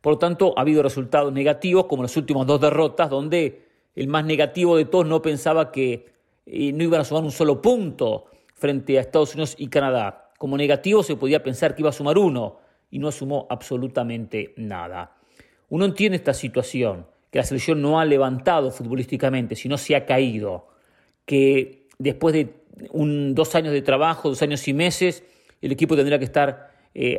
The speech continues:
eh, en alza, mejorando, y ha estado cayendo. Eso es verdad. Pero también es verdad que acá Tata Martino, no como algunos lo están, eh, exponiendo o, o, o analizando,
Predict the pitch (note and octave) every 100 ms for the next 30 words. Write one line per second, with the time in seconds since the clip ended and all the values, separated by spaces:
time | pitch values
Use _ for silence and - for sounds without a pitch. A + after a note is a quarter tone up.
0 | - A#2+ A2 - C#3+ F3 D#3 C3+ - B2+
1 | D3+ - D3 E3+ D3+ B2 A2+ G2 _ _
2 | - C3 C#3 C3+ B2 A#2+ A#2 G#2+ F2+ F2
3 | E2+ _ _ - - D#3+ E3+ C3+ B2 A2+
4 | F#2 - - _ _ _ _ - E3 E3+
5 | G3 A#3 F#3+ F3+ E3 C#3 C3+ - _ _
6 | _ - F3+ A#3+ A3+ - - _ F3+ F3+
7 | D3+ C3+ - E3 D3 A2+ - _ - C#3+
8 | G3 G3 D#3+ C3+ C#3+ E3+ C#3 A#2+ D#3+ D#3+
9 | - - B2 - - D3 - D#3+ D#3 F3+
10 | F#3+ F3 - E3 - - D3 C#3 - _
11 | - D#3+ E3+ E3+ D#3+ C#3+ G3+ G#3 G3+ G3
12 | C3+ -